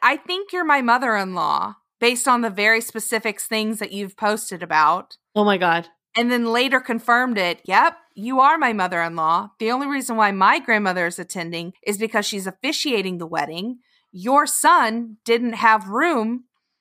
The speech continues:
Speaker 1: for his grandparents at his wedding, uh, you know, of his ten people allotted.
Speaker 2: Yeah, your
Speaker 1: And
Speaker 2: son
Speaker 1: you
Speaker 2: is the
Speaker 1: said
Speaker 2: one
Speaker 1: your
Speaker 2: choosing.
Speaker 1: wedding multiple times."
Speaker 2: Oh
Speaker 1: Exactly.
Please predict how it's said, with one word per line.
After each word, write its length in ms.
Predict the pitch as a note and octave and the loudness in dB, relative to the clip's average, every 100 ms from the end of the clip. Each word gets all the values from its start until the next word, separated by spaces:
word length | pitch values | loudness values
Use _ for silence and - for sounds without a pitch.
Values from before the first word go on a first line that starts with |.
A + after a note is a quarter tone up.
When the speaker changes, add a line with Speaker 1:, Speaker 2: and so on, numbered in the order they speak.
| _ _ _ _ | _ _ _ _
Speaker 1:
for 140 | A3+ | -4
his 320 | F#3 B3+ C4 | -2 -2 -2
grandparents 840 | - B3 C#4 E4 A3 F#3 F3+ F3+ - | 0 2 2 0 0 2 2 0 -2
at 120 | F#3 | -2
his 240 | F#3+ F3 - | -2 -6 -4
wedding, 520 | D3+ D#3 E3+ B3+ C4+ _ | -2 -2 -4 -6 -8 _
uh, 180 | G#3+ G#3+ - A#2+ | 2 2 -2 -6
you 140 | A3+ | 0
know, 180 | G3+ F#3+ | 2 2
of 260 | - G3 F#3+ | 2 0 2
his 240 | A3+ A3 | -2 -2
ten 260 | - A3+ G#3+ | -2 -2 -2
people 640 | A3+ G3+ F#3+ F3+ F3 A3+ _ _ - | -6 -6 -2 -2 -4 -8 _ _ -4
allotted. 680 | G3 F#3 F3 E3 D#3+ F#3 G3+ _ _ _ - | -4 2 4 4 0 -4 -6 _ _ _ -2
Speaker 2:
Yeah, 120 | B3 | 0
your 200 | A3 A#3+ | 2 2
Speaker 1:
And 120 | G#3+ | 4
Speaker 2:
son 160 | A#3 C#4 | 4 2
Speaker 1:
you 60 | C#4+ | 2
Speaker 2:
is 100 | A#3 | 2
the 80 | |
Speaker 1:
said 80 | B3 | 4
Speaker 2:
one 180 | G#3 G3+ | 4 2
Speaker 1:
your 280 | G#3 C4 D#4+ | 2 4 4
Speaker 2:
choosing. 100 | A#3 | 4
Speaker 1:
wedding 340 | G3+ G3+ F#3+ G3 | 0 0 -4 -4
multiple 420 | A3 - - A3+ - A#3 | -4 -6 -12 -12 -4 -2
times." 140 | G#3 - _ _ - | -2 -4 _ _ -6
Speaker 2:
Oh 40 | G#3+ | 2
Speaker 1:
Exactly. 560 | G3+ G#3+ A#3 F3 - A3 | 4 4 2 -10 -12 -20